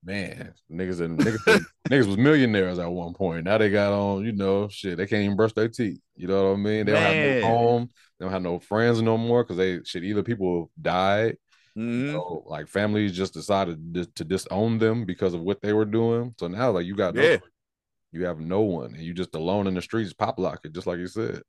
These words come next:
Speaker 2: Oh, man, that's,
Speaker 1: <laughs>
Speaker 2: that's
Speaker 1: Niggas
Speaker 2: funny, but it's sad and true.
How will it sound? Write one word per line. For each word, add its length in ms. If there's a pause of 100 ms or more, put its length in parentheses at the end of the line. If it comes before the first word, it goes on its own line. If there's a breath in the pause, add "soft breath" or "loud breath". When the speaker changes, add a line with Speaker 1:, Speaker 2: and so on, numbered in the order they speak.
(520 soft breath)
Speaker 2:
Oh, 280
man, 460
that's, 380
Speaker 1:
<laughs> 380
Speaker 2:
that's 220
Speaker 1:
Niggas 100
Speaker 2:
funny, 280
but 180
it's 140
sad 360
and 300
true. 340